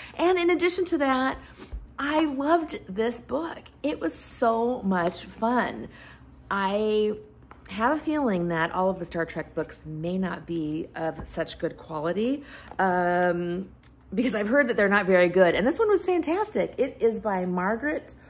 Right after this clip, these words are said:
Wander Bonanno, who, again, I don't really know anything about. This is my very first Star Trek book, so I don't know much about it.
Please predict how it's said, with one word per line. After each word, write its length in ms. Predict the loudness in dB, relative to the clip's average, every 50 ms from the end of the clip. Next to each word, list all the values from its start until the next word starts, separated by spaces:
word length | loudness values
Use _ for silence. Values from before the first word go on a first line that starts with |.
| -20 -18 -6
Wander 800 | -2 0 0 2 2 2 2 2 2 2 2 0 -2 -4 -10 -20 -12 -2
Bonanno, 960 | 0 0 2 2 0 0 0 -2 -2 -4 -4 -4 -4 -2 -2 0 -2 -2 -6 -10 -14 -20 -20 -20 -20 -20 -20 -20 -20 -20 -20 -20 -20 -16 -16 -14 -10 -4
who, 840 | 0 4 6 6 8 8 6 6 4 4 2 2 0 0 -2 -2 -6 -12 -20 -20 -20 -20 -20 -20 -20 -8 -2
again, 320 | 0 0 2 4 2 4 4
I 80 | 4
don't 200 | 4 4 4 4
really 180 | 4 4 2 2
know 120 | 2 2
anything 280 | 0 -2 -2 -2 -2 -2
about. 540 | -2 0 0 2 2 2 0 -4 -8 -10 -8
This 160 | -8 -6 -4
is 60 | 0
my 160 | 0 2 2
very 200 | 4 4 4 4
first 240 | 2 2 0 -2 0
Star 160 | 0 0 0
Trek 300 | 2 0 -2 -2 -2 -2
book, 120 | -4 -4 -2
so 120 | -2 -4
I 60 | -4
don't 300 | -2 0 2 2 2 2
know 120 | 0 0 2
much 220 | 2 2 0 0
about 360 | -6 -4 -2 0 0 0 0
it. 260 | 0 -2 -2 -4 -4